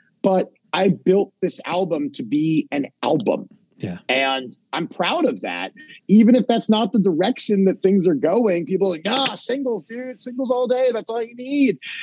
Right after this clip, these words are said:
Speaker 2: Yeah, I
Speaker 1: Yeah,
Speaker 2: think
Speaker 1: there's
Speaker 2: so.
Speaker 1: a place for that. It's just, it's just not as satisfying.
Speaker 2: Yeah. I, I, I think, I think ideally, talking about things that come out of the pandemic, I think a return to craftsmanship in a lot of ways has been really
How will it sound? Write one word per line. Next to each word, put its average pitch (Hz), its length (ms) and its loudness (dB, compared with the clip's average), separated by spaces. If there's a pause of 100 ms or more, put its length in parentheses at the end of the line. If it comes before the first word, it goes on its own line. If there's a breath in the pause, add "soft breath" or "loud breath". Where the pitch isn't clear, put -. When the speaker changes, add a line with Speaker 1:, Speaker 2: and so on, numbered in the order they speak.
(920 loud breath)
Speaker 2:
Yeah, - 100 0
I 320 60 8
Speaker 1:
Yeah, 349 200 4
Speaker 2:
think - 100 0
Speaker 1:
there's 320 140 6
Speaker 2:
so. 320 80 6
Speaker 1:
a - 20 4
place 277 260 2
for 262 100 2
that. 277 280 2 (100)
It's - 100 -2
just, - 260 -4 (140)
it's 220 140 0
just 240 160 -2
not 240 380 2 (140)
as 208 140 0
satisfying. - 840 -4 (320)
Speaker 2:
Yeah. 131 220 2 (340)
I, 117 60 -4
I, 131 260 -6 (400)
I 139 60 -4
think, - 340 -4 (180)
I 139 140 -4
think 160 380 -4 (600)
ideally, 127 680 0
talking 127 320 -6
about 117 200 -4
things 120 220 -2
that 110 100 -4
come 117 180 -4
out 113 120 -2
of 113 60 -4
the 110 60 -2
pandemic, 113 540 -4
I 107 60 0
think 113 200 -6
a 113 60 -2
return 120 580 0
to - 120 -4
craftsmanship 101 1000 -6
in 98 160 -4
a 98 80 -6
lot 98 220 -6
of 98 60 -4
ways 95 320 -4
has 98 120 -8
been 98 240 -8
really 98 400 -6